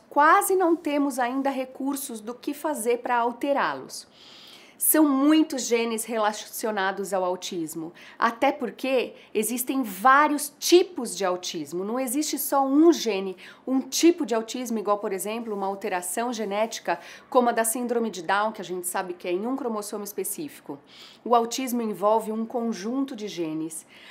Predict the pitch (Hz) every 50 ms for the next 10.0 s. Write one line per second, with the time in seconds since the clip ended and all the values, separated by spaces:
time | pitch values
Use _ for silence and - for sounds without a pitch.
0 | - - - - - 185 - 294 311 320 294 320 302 226 220 - - 311 339 349
1 | 349 - 349 294 269 240 220 214 214 214 - - 233 202 196 208 208 208 208 208
2 | 214 208 - 190 185 185 - - 180 165 160 160 170 175 175 - - - - -
3 | - - - - - _ _ - - 208 180 165 156 - - 196 196 190 185 220
4 | 233 240 233 220 196 220 208 214 202 196 202 208 202 220 196 190 - 208 196 190
5 | - - 208 208 214 220 220 202 254 262 311 415 440 - - - - _ - 254
6 | 285 269 277 277 254 254 254 269 233 - 208 226 254 302 339 - - 285 285 262
7 | 269 285 277 311 262 233 226 233 233 - 277 285 339 349 349 294 285 285 240 233
8 | 226 233 269 269 269 262 269 294 277 - 254 233 262 254 262 262 - 311 320 339
9 | 311 262 269 285 254 247 240 240 - - 214 - 220 180 143 139 - - -